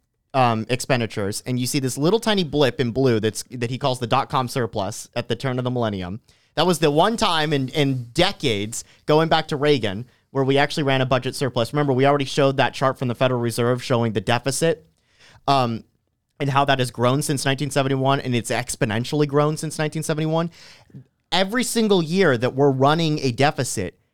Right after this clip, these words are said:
it's not like that money doesn't go anywhere. That money that's owed gets added to the debt, which is why it compounds on itself. There were a few comments in chat about how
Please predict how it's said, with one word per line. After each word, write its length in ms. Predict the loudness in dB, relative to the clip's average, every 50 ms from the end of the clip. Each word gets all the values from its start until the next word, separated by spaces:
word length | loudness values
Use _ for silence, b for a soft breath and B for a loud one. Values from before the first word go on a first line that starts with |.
| _ _ _
it's 220 | -2 -2 0 2
not 160 | 2 2 2
like 160 | 2 0 2 0
that 140 | 0 0
money 220 | 0 0 0 0 2
doesn't 260 | 2 2 2 2 2
go 160 | 2 2 2
anywhere. 320 | 4 2 2 0 0 -2 -4
That 260 | -2 0 0 2 2
money 220 | 2 0 2 2
that's 180 | 0 -2 -2 -2 2
owed 360 | 4 6 6 6 4 2 0
gets 200 | -2 -4 -6 -4 -2
added 340 | 0 2 2 2 0 -2 -2
to 80 | -4 -6
the 100 | -6 -6
debt, 380 | -4 0 2 2 2 2 0
which 180 | -2 -4 -2 -2
is 140 | -4 -4 -2
why 360 | 0 2 2 4 2 2 0 -2
it 180 | -4 -6 -6
compounds 880 | -8 -14 -12 -6 -2 0 0 0 -2 -4 -4 -2 0 0 0 0 0 -2
on 160 | -4 -4 -4
itself. 320 | -6 -6 -4 -4 -4 -4 -2
There 120 | -2 0
were 80 | 0 0
a 40 |
few 180 | -2 -4 -8 -8
comments 420 | -6 -2 -2 0 0 -2 -2 -2
in 100 | -4 -6
chat 280 | -4 -2 -2 0 0 -2 -2
about 320 | -2 -2 0 -2 0 -2
how 220 | -2 -2 -2 -2